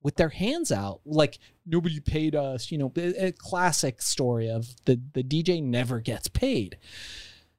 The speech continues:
So I thought, "Okay, it's gotta be the property owners." Nope, most of those were break-ins.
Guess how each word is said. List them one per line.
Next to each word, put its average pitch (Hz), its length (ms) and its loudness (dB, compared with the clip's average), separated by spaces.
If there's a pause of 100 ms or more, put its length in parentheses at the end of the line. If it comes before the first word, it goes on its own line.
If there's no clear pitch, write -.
(320)
So 208 140 -2
I 196 60 -2
thought, 208 180 -2
"Okay, 190 160 2
it's 127 120 -4
gotta 156 200 -4
be 180 100 6
the 151 80 2
property 170 420 0
owners." 98 280 -2
Nope, 180 260 6
most 135 260 0
of 180 80 0
those 180 200 -2
were 190 80 -4
break-ins. 143 580 -2